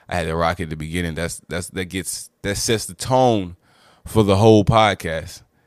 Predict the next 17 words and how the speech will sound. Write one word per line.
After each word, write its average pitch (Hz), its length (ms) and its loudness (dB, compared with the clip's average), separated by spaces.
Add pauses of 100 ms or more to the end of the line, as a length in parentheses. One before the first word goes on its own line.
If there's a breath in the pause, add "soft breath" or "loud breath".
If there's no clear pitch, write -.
(320)
So, 92 420 0
um, 85 480 -4 (800)
picking 110 220 6
out 98 160 4
that, 92 220 0
that 90 140 -2
first 95 340 -2
song 87 440 -2 (400 soft breath)
i-, - 40 -10
is, 85 340 -4
is 85 220 -6
very 90 320 -2
important. 87 480 0
And 87 120 -10
I 87 160 -4
like 82 280 -8 (400 soft breath)
to 82 460 -6